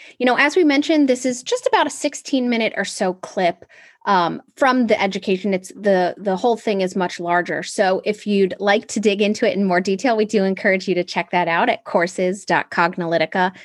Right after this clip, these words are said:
dot com. We'll also link to it in the show notes as well, so that you can go directly to the, um, the Managing Data for A I course and also all of our educational offerings. We don't offer this on an a la carte basis. It's a, you know, a subscription so that you get access to the full package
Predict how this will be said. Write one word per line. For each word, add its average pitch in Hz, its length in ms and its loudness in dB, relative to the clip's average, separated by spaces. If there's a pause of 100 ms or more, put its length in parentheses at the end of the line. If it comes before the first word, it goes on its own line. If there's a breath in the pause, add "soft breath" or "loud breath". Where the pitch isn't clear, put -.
(100)
dot - 260 0
com. 202 440 -2 (480 loud breath)
We'll 277 140 2
also 320 320 2
link 269 220 2
to 269 120 0
it - 80 0
in 226 100 -2
the 208 80 -2
show 208 240 -2
notes - 420 -8
as 190 200 -2
well, 139 340 -4
so 214 260 -2
that 180 320 0
you 196 300 0
can 196 240 -4
go 180 180 0
directly 247 440 0
to 254 140 -6
the, 180 460 0 (160)
um, 165 400 -4 (400)
the 185 280 2
Managing 185 400 0
Data 170 180 0
for - 140 -10
A 170 120 -2
I 202 140 2
course 330 320 0
and 381 120 -2
also 427 300 -2
all 339 160 4
of 392 80 -2
our 240 120 2
educational - 600 -8
offerings. - 580 -10 (320 loud breath)
We 349 100 4
don't 415 240 2
offer 330 260 2
this 302 220 2
on 226 140 0
an 202 160 -2
a 202 120 4
la 196 120 2
carte 190 340 0
basis. 180 460 -2
It's - 180 -8
a, 160 320 2
you 202 140 0
know, 170 160 0
a 185 80 -4
subscription 180 720 -4
so - 100 -8
that 170 220 0
you 185 100 0
get 185 260 0
access 175 460 -2
to - 140 -6
the 160 80 -4
full 156 220 -4
package 151 600 -4